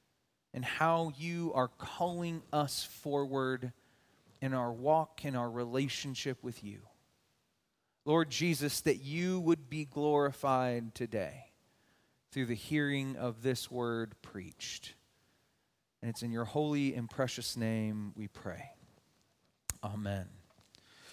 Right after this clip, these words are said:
Well, if you have your Bibles with you, or if you want to grab a pew Bible and go ahead and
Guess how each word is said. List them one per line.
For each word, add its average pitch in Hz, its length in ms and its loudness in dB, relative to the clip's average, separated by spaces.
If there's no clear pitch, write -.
Well, 185 240 12
if 170 120 2
you 196 100 10
have 208 160 10
your 190 120 8
Bibles 175 600 8
with 185 280 8
you, 202 200 6
or 185 60 12
if 180 100 0
you 180 100 4
want 180 140 8
to 170 80 4
grab 170 260 10
a 156 80 8
pew 202 300 0
Bible 160 440 10
and 165 120 2
go 175 80 12
ahead 185 160 10
and 170 100 0